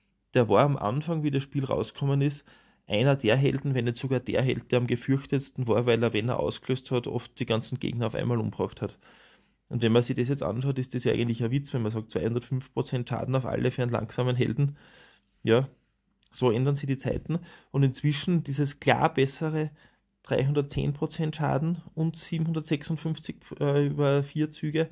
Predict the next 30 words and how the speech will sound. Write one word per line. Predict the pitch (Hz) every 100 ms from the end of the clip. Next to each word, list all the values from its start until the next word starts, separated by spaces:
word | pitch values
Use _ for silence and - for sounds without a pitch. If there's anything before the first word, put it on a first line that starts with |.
| - - _ _ _ _ _ _
ist | 139 143
halt | 151 135 -
noch | 135 -
immer | 135 147
nicht | 131 120
so | - 120
spektakulär, | 127 - 123 117 113 120 110 113
dass | 117 117
es | 113
ja, | 104 98 110 _ _ _ - - - - _ _ _ _ _ - - -
ich | - - - _ _ - - -
meine, | 131 139 - _
dass | - -
er | 160
jetzt | 147 143
ein | 135 131
Kämpfer | - 123 139 170 160
ist | 160 160 - _ _
und | 131 131 131 - _ _ _ _ _ _ _ _
das | - 131 127
superiore | - 139 131 123 101 143
Talent | 139 123 117 147
hat, | 151 139 - - -
das | - 135
ist |
bei | -
Kämpfern | 139 120 139 139 131
schon | -
sehr | 139 151
mächtig, | 135 127 - 147 143